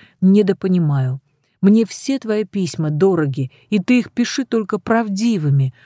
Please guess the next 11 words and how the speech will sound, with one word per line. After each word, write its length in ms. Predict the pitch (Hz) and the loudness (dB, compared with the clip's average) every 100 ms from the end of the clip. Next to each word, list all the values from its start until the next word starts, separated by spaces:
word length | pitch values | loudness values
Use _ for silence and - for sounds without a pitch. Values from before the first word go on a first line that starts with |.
| _ | _
но 140 | 180 208 | 4 4
не 120 | 226 | 2
старайся, 640 | - 277 240 170 185 185 | 0 0 2 0 -2 -8
чтобы 260 | - 165 180 | -8 -4 0
они 160 | 175 | 0
были 220 | 160 165 | 0 -2
хорошими. 800 | 156 202 202 143 - - 139 135 - _ _ | -2 -2 0 -2 -4 -4 -4 -4 -10 _ _
Лучше 360 | 185 196 - 214 | 0 0 0 -4
знать 320 | 185 185 190 | 0 -2 -4
всю 260 | - 175 170 | -8 -8 -6
правду. 560 | 170 156 147 143 131 | -2 -2 -2 -4 -8